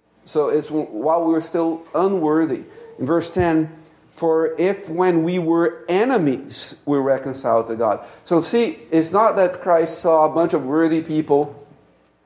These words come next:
that he decided to give himself. It was because there was a bunch of unworthy people that he decided to, uh,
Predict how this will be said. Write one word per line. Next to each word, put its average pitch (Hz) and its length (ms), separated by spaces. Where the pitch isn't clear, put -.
that 131 200
he 135 100
decided 123 480
to 131 100
give 120 200
himself. 123 480
It - 20
was 123 100
because 135 460
there 135 120
was 131 120
a 131 60
bunch 139 220
of 120 180
unworthy 160 560
people 240 680
that 135 240
he 139 80
decided 120 520
to, 110 380
uh, 104 400